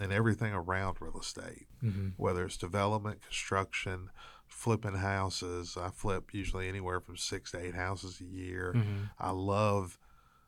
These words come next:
Speaker 1: taking something that doesn't look that good and turn it into something that turns out nice.
Speaker 2: Mm-hmm.
Speaker 1: And, and so I, I do, you know, I'm building, I mean, I just finished twenty du-,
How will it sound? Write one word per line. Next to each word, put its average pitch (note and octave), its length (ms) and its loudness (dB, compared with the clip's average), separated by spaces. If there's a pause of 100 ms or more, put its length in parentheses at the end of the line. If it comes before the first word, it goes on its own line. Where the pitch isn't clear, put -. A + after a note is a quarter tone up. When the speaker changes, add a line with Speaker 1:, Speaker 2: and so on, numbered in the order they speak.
(280)
Speaker 1:
taking G#2+ 360 0
something F#2+ 400 -2
that F2+ 180 -8
doesn't F#2+ 320 -2
look F#2 280 -2
that E2 220 -6
good F2+ 220 -2
and F2 100 -12
turn G2 220 -2
it F#2 60 -2
into F2 180 -6
something F2 460 -6
that F2+ 160 -8 (640)
turns F#2 320 0
out E2+ 240 -2
nice. E2 600 -6
Speaker 2:
Mm-hmm. A2+ 160 8
Speaker 1:
And, F2+ 240 2 (140)
and F2 140 -6
so F2 400 -6
I, F#2+ 160 2 (600)
I G2 160 0
do, F#2 560 -2
you F2+ 120 -6
know, E2 80 -6
I'm G#2 140 -2
building, F2 500 -2 (720)
I F#2+ 40 -8
mean, F2+ 140 -6
I F#2 100 -2
just F#2+ 280 -2
finished G2+ 500 -4
twenty G2 340 -4
du-, F2+ 220 -6